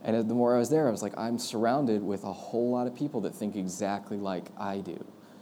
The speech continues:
Uh, mostly 'cause we read a lot of Richard Rohr. But I'm, I'm looking around the room going, like, "Everyone here believes because they're in this room, they're right, and that other people might be wrong."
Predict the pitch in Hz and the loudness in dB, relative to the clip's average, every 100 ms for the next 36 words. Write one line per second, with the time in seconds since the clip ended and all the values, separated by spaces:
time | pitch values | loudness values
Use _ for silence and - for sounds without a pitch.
0 | - - - - - - 98 87 - 110 | -20 -20 -20 -20 -12 -4 -2 -2 -2 -2
1 | - 104 104 104 98 98 95 92 95 95 | -2 -2 -2 0 0 2 2 0 0 -2
2 | 92 120 90 - 170 131 - - - 127 | -2 0 0 6 8 8 6 -6 4 6
3 | 131 135 127 135 151 143 123 120 185 156 | 6 6 8 6 6 4 4 6 6 6
4 | 117 107 104 104 143 160 160 151 131 120 | 4 4 4 2 2 2 4 4 2 0
5 | 180 143 98 104 120 - - 117 123 120 | 2 4 4 0 -4 -12 0 4 6 4
6 | 117 - 135 127 120 113 107 107 117 123 | 0 0 -2 2 2 2 0 -2 -2 0
7 | 101 95 104 - - - 110 107 127 98 | 0 -2 -8 -12 -18 0 4 4 4 -2
8 | - - - - - - - - - - | -6 -14 -20 -20 -20 -20 -20 -20 -20 -20
9 | - - - 117 113 - 117 123 123 113 | -20 -20 -6 -2 0 4 4 4 2 0
10 | 107 107 101 92 90 95 123 113 - - | 0 0 0 -2 -4 -4 -4 -6 -8 -12